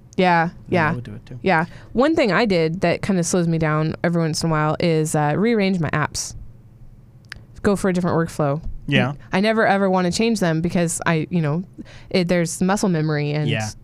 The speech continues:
Speaker 1: and emotional ties to, you know, but once you move it, then it might be better, in
Speaker 2: Yeah,
Speaker 1: fact,
Speaker 2: and also
Speaker 1: like,
Speaker 2: s-,
Speaker 1: for me.
Speaker 2: sometimes just changing the background reminds me.
Speaker 1: Yeah, I do that too sometimes.
Speaker 2: Yeah,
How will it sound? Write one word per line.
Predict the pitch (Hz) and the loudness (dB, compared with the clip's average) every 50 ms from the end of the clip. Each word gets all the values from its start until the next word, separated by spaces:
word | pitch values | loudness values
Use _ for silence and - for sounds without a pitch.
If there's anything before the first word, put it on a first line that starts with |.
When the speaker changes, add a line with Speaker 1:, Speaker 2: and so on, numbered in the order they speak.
| - - | -6 -2
Speaker 1:
and | - 170 156 | 0 0 2
emotional | 151 160 165 175 180 - - 175 156 139 143 151 170 - - - | 2 2 0 0 0 0 0 0 0 0 -2 -4 -6 -10 -16 -16
ties | - - 202 190 190 185 165 156 156 - | -6 -2 0 2 2 2 2 0 -2 -2
to, | - 170 156 147 147 151 - | -2 -2 0 0 -2 -2 -2
you | 180 160 | -2 -2
know, | 147 | 0
but | 139 - 175 156 - - - - - - - | 0 0 -2 -2 -2 -6 -14 -18 -8 -2 0
once | 202 196 190 | 0 0 0
you | - 190 | 0 0
move | 190 196 190 | 0 0 0
it, | 175 - - | 0 0 0
then | 185 185 170 | 0 0 0
it | 127 180 | 2 0
might | 180 160 151 - - - - - 185 165 | 0 0 -2 -4 -6 -10 -10 -8 -6 -2
be | - 160 143 | -2 -2 0
better, | 139 135 175 190 151 - - - - - | 0 0 0 0 0 -2 -4 -8 -6 -2
in | - | -2
Speaker 2:
Yeah, | 139 | 0
Speaker 1:
fact, | 127 131 131 | 0 0 0
Speaker 2:
and | 151 160 - | 0 0 -2
also | - 180 160 185 - - 175 | 0 0 0 2 2 2 0
Speaker 1:
like, | 147 | 2
Speaker 2:
s-, | 131 | 2
Speaker 1:
for | - 151 | 0 0
me. | 147 156 151 139 151 - - - - | 0 0 0 -2 -4 -6 -6 -8 -8
Speaker 2:
sometimes | - - 180 170 170 165 151 135 | -4 -2 0 4 6 6 6 4
just | 123 139 135 - | 2 0 0 0
changing | 147 143 123 131 | 0 0 2 0
the | 127 113 | 0 -2
background | 113 110 113 - 131 113 104 98 - - | -2 -4 -4 -4 -4 -6 -6 -6 -8 -6
reminds | - 127 127 123 120 117 127 139 139 131 | -2 0 2 2 4 4 4 2 2 0
me. | 139 147 156 | 0 0 2
Speaker 1:
Yeah, | 175 226 220 202 | 2 4 4 4
I | 190 196 | 4 2
do | 185 196 185 | 2 2 2
that | 180 165 - | 0 0 -2
too | - 196 175 175 | -2 -4 -4 -2
sometimes. | 170 185 180 170 170 165 | -2 -4 -4 -2 0 2
Speaker 2:
Yeah, | 135 123 101 | 2 2 0